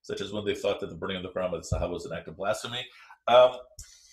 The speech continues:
<clears throat> there's a lot of points in there that, that I would wrestle with a bit. Uh, I'm cautious about, about the term Orientalists, uh, um, uh, if we're using that to speak of academic professors of Islam. Um,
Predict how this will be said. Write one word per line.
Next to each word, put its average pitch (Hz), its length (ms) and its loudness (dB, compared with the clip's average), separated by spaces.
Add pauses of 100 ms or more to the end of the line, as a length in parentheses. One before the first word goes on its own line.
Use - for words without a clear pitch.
(200)
<clears throat> - 360 -8
there's 151 140 -2
a 165 40 0
lot 180 240 4
of 185 80 -4
points 147 240 0
in 110 120 -8
there 107 260 2
that, 98 280 -2
that 98 200 -2
I 104 60 0
would 95 120 -2
wrestle 95 340 -6
with 80 160 -8
a - 40 -16
bit. 80 240 -8 (440)
Uh, 101 180 0
I'm 117 120 -4
cautious 156 500 0
about, 110 480 6
about 101 360 -2 (200)
the 95 100 -14
term 107 320 -6
Orientalists, 90 920 -6 (540)
uh, 85 340 -4 (420)
um, - 360 -10 (280)
uh, 95 120 -4 (120)
if 131 200 -4
we're 151 80 -2
using 120 420 -6
that 98 240 0
to - 80 -16
speak - 340 -10
of 90 120 -4 (100)
academic 92 600 -6
professors 87 540 -10
of - 100 -12
Islam. - 360 -12 (960)
Um, 85 380 -6